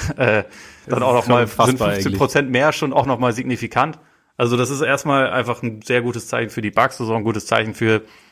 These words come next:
Speaker 1: für die kleinen Märkte, dass es schon geht, wenn man's richtig macht, weil die Bucks haben über die letzten Jahre einfach relativ viel richtig gemacht und wenn, wenn dann auch in der Situation der Spieler sagen würde, „Nee, ich muss jetzt auch in eine der drei großen Städte“, da wär's halt irgendwie einfach ein bisschen lame gewesen. Von daher find ich's,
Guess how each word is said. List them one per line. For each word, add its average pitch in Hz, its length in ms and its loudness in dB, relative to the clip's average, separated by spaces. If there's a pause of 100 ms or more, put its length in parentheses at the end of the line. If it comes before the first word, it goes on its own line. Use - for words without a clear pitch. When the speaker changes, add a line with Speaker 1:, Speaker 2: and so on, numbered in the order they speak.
(200)
Speaker 1:
für 127 120 -6
die 113 100 -4
kleinen 123 340 2
Märkte, 120 300 2
dass 117 160 0
es 110 80 -4
schon 131 240 2
geht, 131 240 2
wenn 117 100 2
man's 110 180 0
richtig 113 280 -2
macht, 98 220 -2
weil 104 80 2
die 110 60 2
Bucks 120 280 2
haben 123 100 2
über 113 160 0
die 107 80 -2
letzten 110 300 0
Jahre 107 200 2
einfach 110 280 -6 (160)
relativ 117 340 2
viel 117 140 0
richtig 120 320 -4
gemacht 117 340 0
und 107 180 -8
wenn, 110 320 0 (540)
wenn 120 120 2
dann 120 120 2
auch 117 160 2
in 113 80 0
der 127 160 4
Situation 117 600 0
der 110 100 4
Spieler 113 300 0
sagen 110 260 2
würde, 110 260 0 (420)
„Nee, 135 280 2
ich 156 220 -6
muss 131 160 2
jetzt 131 140 -2
auch 135 200 2
in 117 160 -4
eine 139 340 -2
der 120 300 0
drei 117 480 0
großen 113 400 -2
Städte“, 123 540 0 (640)
da 107 120 2
wär's 120 180 2
halt 113 140 -2
irgendwie 113 280 -4
einfach 101 160 -2
ein 98 80 -12
bisschen 98 280 -6
lame 98 220 2
gewesen. 90 360 -6
Von 107 160 -2
daher 101 320 4
find 101 240 -4
ich's, - 360 -6